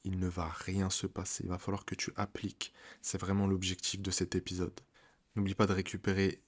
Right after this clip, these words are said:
ton e-book offert en description. Et nous, on se dit à la prochaine. On parlera des insécurités profondes des hommes que personne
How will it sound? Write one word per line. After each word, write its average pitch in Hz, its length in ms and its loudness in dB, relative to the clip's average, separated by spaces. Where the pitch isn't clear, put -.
ton 107 160 2
e-book 95 280 0
offert 92 540 0
en 120 100 4
description. - 720 0
Et 92 120 0
nous, 92 100 0
on 92 40 2
se 87 80 -4
dit 92 80 0
à - 20 0
la 90 80 -2
prochaine. 95 540 -2
On 101 100 2
parlera 92 580 2
des 95 260 4
insécurités 98 760 2
profondes - 680 0
des 92 260 4
hommes 98 240 4
que - 120 0
personne 101 800 4